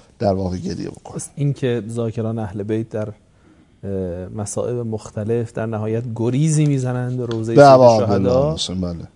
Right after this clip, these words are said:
Speaker 2: این یک، اه، وجه و یک دلیل روایی
Speaker 1: روایی
Speaker 2: داره.
Speaker 1: داره، وجه الله بودن، درست، بله، درست.
Speaker 2: بله.
Speaker 1: خب، یه روایت دیگه هم بخونیم در تشویق و ترغیب و بعد بریم که آقا چرا انقدر تشویق بکنن، چرا انقدر می‌گن گریه.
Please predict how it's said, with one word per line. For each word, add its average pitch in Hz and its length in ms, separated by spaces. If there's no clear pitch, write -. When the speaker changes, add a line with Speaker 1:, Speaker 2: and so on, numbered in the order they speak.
Speaker 2:
این 147 320
یک، 131 300
اه، 98 400
وجه 123 300
و 135 140
یک 131 180
دلیل 117 440
روایی 110 320
Speaker 1:
روایی 151 320
Speaker 2:
داره. 127 280
Speaker 1:
داره، 120 140
وجه 117 160
الله 113 300
بودن، 92 320
درست، 101 460
بله، 95 200
درست. 104 380
Speaker 2:
بله. 117 100
Speaker 1:
خب، 147 240
یه 185 180
روایت 208 440
دیگه 185 260
هم 185 160
بخونیم 165 760
در 131 180
تشویق 143 760
و 156 120
ترغیب 143 840
و 143 100
بعد 147 260
بریم 160 200
که 151 120
آقا 170 160
چرا 170 220
انقدر 123 180
تشویق 101 380
بکنن، 90 380
چرا 113 200
انقدر 117 160
می‌گن 98 240
گریه. 95 500